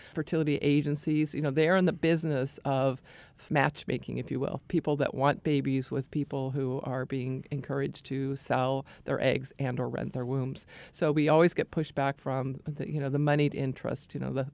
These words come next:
this saying, "Follow the money," really applies here.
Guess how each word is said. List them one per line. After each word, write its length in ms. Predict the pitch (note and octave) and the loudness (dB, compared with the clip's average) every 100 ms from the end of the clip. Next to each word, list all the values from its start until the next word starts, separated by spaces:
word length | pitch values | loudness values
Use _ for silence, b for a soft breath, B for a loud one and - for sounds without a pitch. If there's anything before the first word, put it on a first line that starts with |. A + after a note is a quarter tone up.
| - | -8
this 280 | B2 - - B B | -8 -10 -18 B B
saying, 280 | E3 D#3 | 2 2
"Follow 320 | D3 D3+ D#3 D3 | 4 6 8 6
the 120 | C#3+ | 4
money," 320 | C#3+ C#3 C3+ | 4 2 0
really 320 | C#3+ C3+ C3+ | 0 0 0
applies 500 | C3+ - - C3 C#3 | -2 -4 -4 -2 -2
here. 260 | - C3+ | -2 -2